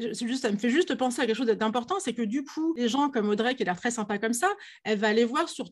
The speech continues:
tous les autres réseaux, euh, elle va pas aller voir que LinkedIn, hein, euh, Audrey, elle va aller voir tous les autres réseaux, euh, toute votre historique, toute votre vie. Du coup, euh, c'est pas pour autant, c'est pas quand on met des choses super, euh, lisses et, euh, et peaufinées, euh, sur, euh, LinkedIn qu'il faut se faire n'importe quoi, juste précisément sur Facebook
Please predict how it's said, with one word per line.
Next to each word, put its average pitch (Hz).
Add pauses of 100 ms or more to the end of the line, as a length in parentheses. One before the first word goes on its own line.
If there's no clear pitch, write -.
(100)
tous 453
les 285
autres 277
réseaux, 262
euh, 196
elle 190
va 202
pas 277
aller 277
voir 240
que 226
LinkedIn, 269
hein, 311
euh, 196
Audrey, 202
elle 320
va 220
aller 214
voir 285
tous 453
les 320
autres 294
réseaux, 285
euh, 220 (320)
toute 403
votre 330
historique, 302
toute 294
votre 262
vie. 311
Du 233
coup, 349
euh, 233
c'est 247
pas 285
pour 285
autant, 294
c'est 262
pas 311
quand 277
on 247
met 254
des 240
choses 247
super, 277
euh, 214
lisses 262
et, 226
euh, 202
et 240
peaufinées, 262
euh, 202
sur, 240
euh, 202
LinkedIn 226
qu'il 233
faut 262
se 208
faire 214
n'importe 254
quoi, 285
juste 285
précisément 269
sur 233
Facebook 240